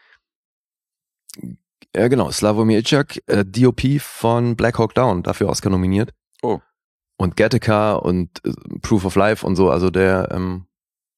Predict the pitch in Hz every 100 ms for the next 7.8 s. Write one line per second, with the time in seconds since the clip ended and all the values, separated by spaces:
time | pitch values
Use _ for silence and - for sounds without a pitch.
0 | _ - - 82 85 156 117 107 135 110
1 | - - 101 113 95 - 127 95 - 95
2 | 104 101 101 101 98 101 113 - 110 -
3 | _ _ _ - - 101 - - 98 -
4 | - - - - - 80 82 85 - -
5 | - - - - - 76 73 90 131 143
6 | _ _ _ _ - - - - - -
7 | 58 - - - 57 - -